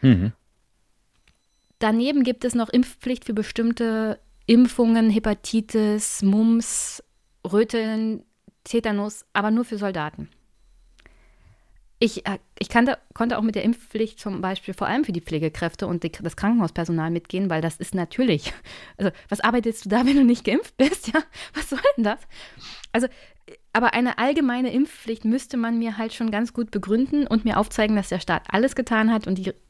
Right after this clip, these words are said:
Speaker 2: Politik, um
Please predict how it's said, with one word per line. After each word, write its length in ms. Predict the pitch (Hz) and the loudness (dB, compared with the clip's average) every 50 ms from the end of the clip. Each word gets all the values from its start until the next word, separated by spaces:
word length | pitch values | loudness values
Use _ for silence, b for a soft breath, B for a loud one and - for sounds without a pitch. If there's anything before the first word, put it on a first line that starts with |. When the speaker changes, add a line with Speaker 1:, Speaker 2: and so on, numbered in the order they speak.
| - 190 185 - _ _ _ _ _ - - | -14 -14 -14 -14 _ _ _ _ _ -16 -4
Speaker 2:
Politik, 480 | - 220 208 202 - - 220 196 - - _ _ _ _ _ _ _ _ _ _ _ - - - - - - - - - - - - - - - | 0 0 0 0 0 -2 -2 -2 -2 -8 _ _ _ _ _ _ _ _ _ _ _ -20 -20 -20 -20 -20 -20 -20 -20 -20 -18 -18 -20 -14 -2 4
um 260 | 254 262 277 277 | 6 8 8 6